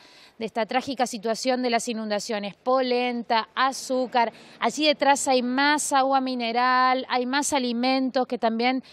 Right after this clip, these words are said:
ustedes fueron acercando al canal y, por supuesto, ropa para poder ser distribuida en, en aquellas personas que lo perdieron todo, ¿no? Y colchones para sus viviendas. Recordemos, el agua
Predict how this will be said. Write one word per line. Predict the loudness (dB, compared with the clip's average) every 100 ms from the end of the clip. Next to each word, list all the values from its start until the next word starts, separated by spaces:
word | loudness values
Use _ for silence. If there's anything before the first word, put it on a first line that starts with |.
| -12
ustedes | -10 -2 2 2
fueron | 0 -2 -2
acercando | -2 -2 0 2 0
al | 2
canal | 0 2 0 0
y, | -4
por | -2 -2
supuesto, | -4 -2 -2 0 2 0 0 _ _ -4
ropa | 2 2 2 -2 -2 -4 _ _ _ _
para | -2 2 4 4 2
poder | 0 2 0
ser | -2 -4
distribuida | -4 -6 -4 0 2 2
en, | -2
en | -8 -8 -8 -8
aquellas | -8 -6 -6
personas | -6 -6 -4 -4 -4 -8 -20 -20 -20 -4
que | 0 2 4 4 2 2
lo | 2
perdieron | 0 0 2 0 0
todo, | 4 6 6 2
¿no? | 0 0 2 0
Y | 0 -4 -4 -2 -4 -2
colchones | -4 -2 2 4 4 0 -2 -2 -4 -6 -12 _ _ _ _
para | -6 -6
sus | -4 -6
viviendas. | -6 -4 -2 0 -2 0 0 0 -6
Recordemos, | -6 -4 -2 -2 -4 -4
el | 0
agua | 2 2 4 4 2